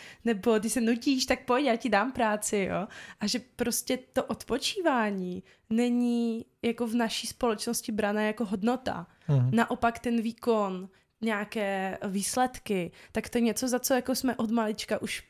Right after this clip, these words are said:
Speaker 1: ve školce, prostě na základní škole, jako chválení. Když doneseš jedničku, tak tě pochválíme.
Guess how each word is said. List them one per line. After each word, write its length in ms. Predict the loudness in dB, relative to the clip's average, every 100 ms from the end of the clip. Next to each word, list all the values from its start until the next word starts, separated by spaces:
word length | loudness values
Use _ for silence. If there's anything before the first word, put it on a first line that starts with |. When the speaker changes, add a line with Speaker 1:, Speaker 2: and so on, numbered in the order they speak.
| -4
Speaker 1:
ve 120 | -4
školce, 640 | -4 -6 -6 -6 -4 -2
prostě 560 | -2 -4 -6 -4 -4 -2
na 140 | -2
základní 520 | -2 -2 -4 -4 -4 -4
škole, 440 | -4 0 0 0 -6 -20 _
jako 560 | -2 2 2 2 -2 -6
chválení. 800 | -8 2 4 4 2 0 -2 -6 _
Když 160 | -6 -2
doneseš 380 | -2 -2 -4
jedničku, 800 | -4 -2 -2 -4 -4 0 2 0 -4 -20 -20 -20 _
tak 380 | 0 0 -4 -12 _ _ _ -4
tě 100 | -4
pochválíme. 720 | -4 -4 -2 -2 -4 -4 -8